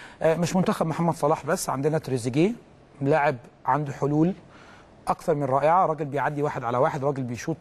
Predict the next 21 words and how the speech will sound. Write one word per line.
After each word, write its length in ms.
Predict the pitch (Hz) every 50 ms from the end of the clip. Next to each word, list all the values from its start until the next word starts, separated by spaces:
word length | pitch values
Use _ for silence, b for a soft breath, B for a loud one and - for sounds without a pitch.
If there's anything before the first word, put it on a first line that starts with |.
| - 135
راجل 260 | 165 143 131 139 120
بيرفع، 440 | 110 123 143 165 156 - 156 110 120
راجل 260 | 139 139 147 139 131
بي-، 520 | 123 120 135 131 131 131 127 127 123 123 B B B B B B B B B
بي-، 340 | 127 120 120 127 127 139 135
يعني 360 | 123 107 110 117 127 131 127
بيعمل، 360 | 123 127 147 208 240 247 226
بيعمل 180 | 196 262 285 -
كل 160 | - 254 220
حاجة، 240 | - 202 180 135 117
كل 240 | - - 196 185 -
حاجة 160 | 190 190 196
مطلوبة 300 | 170 151 - 185 190 165
من 60 | 151
لعيب 140 | 139 143 -
كورة 260 | - 185 202 214 202
بيعرف 300 | 156 170 170 170 - -
يعملها 280 | 127 117 151 180 185 156
وبيعرف 260 | 139 165 160 143 131
يتعامل 260 | - 151 170 165 151
معاها، 280 | 143 185 233 247 247